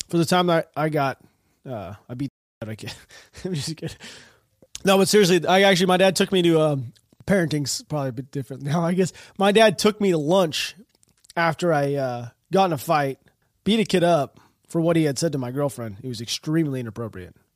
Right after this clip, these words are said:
Like, extremely inappropriate. I guess I could say it on the podcast, but he a-, I mean, he asked her, I was in, uh, sixth, seventh, seventh grade, I think, eighth grade. No, no, no. I was in, uh, I was in ninth grade. I was in ninth grade. This guy, no, I was, yeah, it doesn't really matter.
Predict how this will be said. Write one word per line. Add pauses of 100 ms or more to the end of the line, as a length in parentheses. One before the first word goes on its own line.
(380)
Like, (300)
extremely
inappropriate. (480)
I
guess
I
could
say
it
on
the
podcast,
but
he
a-,
I
mean,
he
asked
her,
I
was
in,
uh,
sixth,
seventh, (600)
seventh
grade,
I
think,
eighth
grade. (300)
No,
no,
no. (140)
I
was
in,
uh, (280)
I
was
in
ninth
grade. (100)
I
was
in
ninth
grade. (240)
This
guy,
no,
I
was, (200)
yeah,
it
doesn't
really
matter.